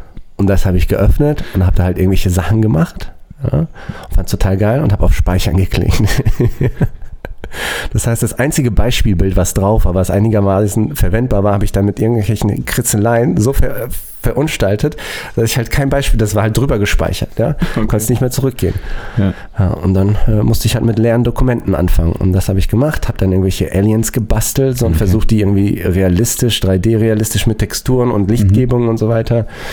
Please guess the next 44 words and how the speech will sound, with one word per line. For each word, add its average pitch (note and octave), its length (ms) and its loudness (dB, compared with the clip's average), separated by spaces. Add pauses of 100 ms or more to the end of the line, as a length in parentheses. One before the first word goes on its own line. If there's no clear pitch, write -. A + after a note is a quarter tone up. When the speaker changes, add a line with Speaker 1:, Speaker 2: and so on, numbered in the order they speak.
(340)
Speaker 1:
m, - 200 -6
zu - 120 0
generieren. A2+ 680 2 (680)
Und G2 120 -2
irgendwann F#2+ 320 2
hat's - 140 0
das G#2+ 160 0
halt G#2 160 0
durch, C3+ 140 0
den F#2+ 100 0
Funktionsumfang. - 840 -2 (180)
Ja? G2 260 2 (320)
Also F#2+ 200 2
natürlich F2 480 0 (120)
nicht G2 280 -2
ganz, G#2 280 0
weil F2+ 120 2
Photoshop - 420 2
ist F2 120 2
für - 100 2
so, E2+ 100 0
für E2+ 80 4
so F#2 100 4
viele E2+ 220 4
Bereiche D#2+ 420 0
irgendwie E2 240 2
einsetzbar, F2 500 0
aber E2+ 160 2
so F2 120 2
für - 160 4
den D#2+ 180 2
Laien, F#2 460 2
so F2+ 100 2
alles, F#2 300 0
was E2+ 140 0
man F2+ 80 2
Speaker 2:
Ja. F2 80 2
Speaker 1:
im D#2+ 40 4
ges-, F2 160 0
im F#2 120 0
gestalterischen F2 680 0
Bereich E2 340 0
machen E2 260 0
konnte, F#2+ 360 0